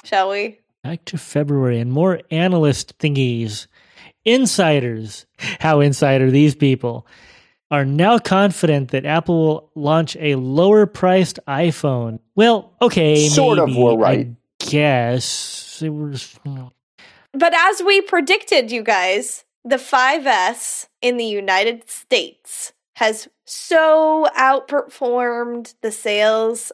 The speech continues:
Speaker 1: of the five C. It's not even worth mentioning. Like, yes, you can go buy a five C. I have not met a single person who owns one.
Speaker 3: I haven't either.
Speaker 2: And really, the only reason that the five C got introduced was because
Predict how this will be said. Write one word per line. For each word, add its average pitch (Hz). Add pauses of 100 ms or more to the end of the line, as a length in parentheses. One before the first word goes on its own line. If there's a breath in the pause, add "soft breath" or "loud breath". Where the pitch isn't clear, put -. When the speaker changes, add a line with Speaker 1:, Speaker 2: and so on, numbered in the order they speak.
Speaker 1:
of 196
the 202
five 190
C. 180 (340)
It's 240
not 220
even 214
worth 226
mentioning. 233
Like, 254
yes, 320
you 349
can 359
go 320
buy 262
a 262
five 254
C. 269 (600)
I 320
have 427
not 302
met 311
a 311
single 320
person 349
who 359
owns 392
one. 104
Speaker 3:
I 131
haven't 143
either. 127 (200)
Speaker 2:
And 202
really, 175
the 147
only 208
reason 175
that 147
the 135
five 156
C 156
got 143
introduced 139
was 139
because 131